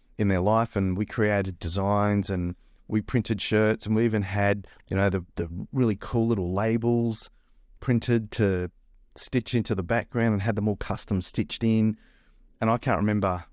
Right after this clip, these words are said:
I don't remember what we spent on it, but at the time it felt like a lot of money. And, you know, similar to you, the only people who bought anything was, was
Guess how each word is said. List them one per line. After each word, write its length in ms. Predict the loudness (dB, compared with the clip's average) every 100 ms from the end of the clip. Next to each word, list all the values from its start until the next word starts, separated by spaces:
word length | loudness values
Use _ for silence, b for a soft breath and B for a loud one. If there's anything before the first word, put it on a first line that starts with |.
| -2
I 80 | 2
don't 160 | 2
remember 320 | 2 2 2 0
what 160 | -2
we 80 | -4
spent 300 | -2 -2 0
on 140 | 0
it, 120 | -2 0
but 120 | -2
at 80 | -2
the 60 |
time 380 | -6 0 2 2
it 80 | 0
felt 220 | 0 0
like 180 | -2 -2
a 40 |
lot 140 | -2 -2
of 60 |
money. 360 | -2 -2 -4 -8 b b b -8 0
And, 460 | 2 2 2 0 -4 -6
you 100 | 0
know, 140 | 2
similar 380 | 2 0 0 0
to 140 | -2 -2
you, 420 | 0 0 0 -4 -8
the 100 | -12 _
only 400 | 0 2 4 2
people 380 | 0 -2 0 0
who 120 | 0
bought 340 | -4 0 0 0
anything 500 | 0 0 0 0 2
was, 400 | 2 0 -6 -8
was 320 | -2 -2 -2